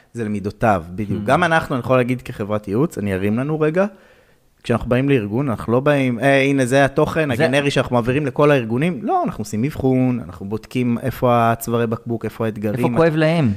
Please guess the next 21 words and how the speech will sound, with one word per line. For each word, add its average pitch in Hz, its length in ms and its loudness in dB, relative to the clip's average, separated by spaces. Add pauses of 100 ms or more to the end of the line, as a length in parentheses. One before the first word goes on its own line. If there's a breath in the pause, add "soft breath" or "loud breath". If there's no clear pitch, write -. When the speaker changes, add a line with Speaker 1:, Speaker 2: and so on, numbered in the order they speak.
(160)
Speaker 1:
בדיוק, 139 300 0
ולזה 110 440 0
אנחנו 127 220 -2
מתאימים 120 300 -4
את - 60 -8
התוכן 135 480 0
והפתרונות 113 580 -4
הספציפיים. 214 600 -2
Speaker 2:
לא - 40 2
רק 120 120 -4
זה, 156 120 -2
גם 120 120 0
את 107 80 -2
הדוגמאות 131 460 0
אנחנו 117 180 -4
מתאימים 110 320 0
לתוך 110 280 -2
הארגון, 104 440 -2
אה. 107 40 -4 (260)
Speaker 1:
נכון, 107 260 -6
ואז 151 300 0